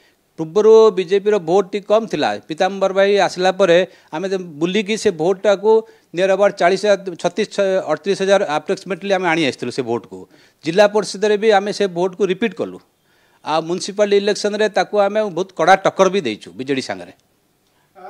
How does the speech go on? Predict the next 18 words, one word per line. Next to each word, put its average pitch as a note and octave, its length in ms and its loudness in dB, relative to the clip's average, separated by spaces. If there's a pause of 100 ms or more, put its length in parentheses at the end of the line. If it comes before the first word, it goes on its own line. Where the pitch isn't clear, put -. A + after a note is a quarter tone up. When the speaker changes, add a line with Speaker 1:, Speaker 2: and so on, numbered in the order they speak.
Speaker 2:
ତେବେ D#4+ 240 -18
ବର୍ତ୍ତମାନ C4+ 400 -6
ଭାବୁଛନ୍ତି, A#3+ 540 -8 (100)
କ'ଣ B3+ 160 -4
ଭାବୁଛନ୍ତି? G#3 380 -8
ଆପଣ G#3+ 260 -10
କ'ଣ, G#3+ 160 -10
ଅ, - 560 -12 (320)
ମ-, C#3+ 380 -8 (180)
ନବୀନ G3 160 -8
ପଟ୍ଟନାୟକଙ୍କୁ F#3+ 560 -12
କଡ଼ା F#3 180 -4
ଟକ୍କର F#3+ 340 -10
ଦେଇପାରିବେ? G#3+ 480 -8 (260)
ଏବଂ A3 240 -6
ଆପଣଙ୍କ G#3+ 380 -6 (120)
ସହିତ F#3+ 360 -12 (120)
ବିଜେପି, F#3+ 460 -14